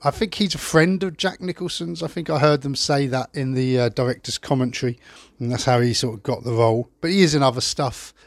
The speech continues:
Uh, he does turn up in, um, he's in City Slickers, I think. But, yeah, the Joker, just proper nasty villain, proper nasty piece of work. They're not afraid to go dark with this movie.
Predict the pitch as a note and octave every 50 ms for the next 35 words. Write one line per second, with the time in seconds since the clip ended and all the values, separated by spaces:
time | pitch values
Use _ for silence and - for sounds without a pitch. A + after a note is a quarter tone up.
0 | _ _ C3+ C3+ C3+ C3+ C3 C3+ A#2+ D#3 D3 C3+ - - - D3 D3 C3 B2+ C3
1 | C3 C#3 - - C#3 C3 A#2+ B2 A#2+ A#2 A#2+ A#2+ A#2+ A#2 A#2 A#2 A2+ B2 - _
2 | _ _ - G#3 F#3+ - C#4+ C4 - - - C4 C4 C#4 G3 - - C3 A2+ -
3 | B2+ G#2 G2 F2 - - G#2 G2+ B2+ E3+ - - - _ _ _ - - - -
4 | _ - B2+ B2 - - _ _ _ _ _ _ - - - E3+ E3 D3+ A#2 F#2+
5 | F2 - - - D#3 C#3+ - F3+ E3 D#3+ - - E3 D3+ C#3+ - - _ - -
6 | - D#3+ - - - - - _ _ - - - - - - F#3+ E3 - D#3+ C#3+
7 | C3 C3+ C3 B2+ A#2+ A2 - - - A#2+ G#2+ G2+ B2 G#2+ F#2+ F2+ E2 D2+ - _
8 | - - D#3 C#3 - - A2+ G#2+ - - - _ C3 C3 C3+ B2+ B2 A2+ - -
9 | A#2 G2 - B2 G#2+ - - A2+ F#2+ G2+ F#2 F#2+ - - - - _ _ A#2+ B2+
10 | B2+ C#3 C#3+ B2+ A#2+ - - C#3+ C3 A#2 A2+ A2+ G#2+ - - - - _ - -
11 | A2 B2+ A#2 A2 G#2 - - A2 G2 G2 G2+ - - - G2+ G#2 - - G2 G2
12 | F2 E2 D#2 D#2 C#2+